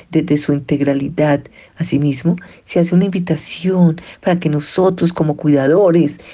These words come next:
de profesión, porque somos enviados en el amor de Jesús, para que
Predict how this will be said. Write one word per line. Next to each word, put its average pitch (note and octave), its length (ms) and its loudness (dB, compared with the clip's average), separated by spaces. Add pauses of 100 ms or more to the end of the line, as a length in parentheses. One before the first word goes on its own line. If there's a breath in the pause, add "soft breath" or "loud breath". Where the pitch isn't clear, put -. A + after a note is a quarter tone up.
(140 loud breath)
de E3 80 0
profesión, D3+ 840 0
porque D3+ 280 -8
somos C#3+ 320 -6 (220 loud breath)
enviados D3 840 0 (240 soft breath)
en C#3 160 -6
el C3 80 -4
amor C3+ 260 -2
de D3 120 -4
Jesús, D3+ 520 -4 (680 loud breath)
para C#3 200 -8
que C3+ 340 -8